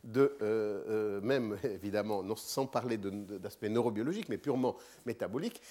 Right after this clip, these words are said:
qui est la régulation locale du, euh, métabolisme. Euh, en fait, euh, il y a,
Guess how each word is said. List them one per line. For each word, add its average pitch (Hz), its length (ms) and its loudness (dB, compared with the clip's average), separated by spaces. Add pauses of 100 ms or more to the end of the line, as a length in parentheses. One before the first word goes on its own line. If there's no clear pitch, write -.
(140)
qui 170 160 2
est 214 160 6 (140)
la 143 100 6
régulation 180 720 6
locale 127 680 8 (200)
du, 135 340 -4 (500)
euh, 117 200 6
métabolisme. 113 720 2 (540)
Euh, 95 180 4
en 90 100 0
fait, - 560 2
euh, 110 160 0 (320)
il 123 180 -2
y 117 100 4
a, 127 200 6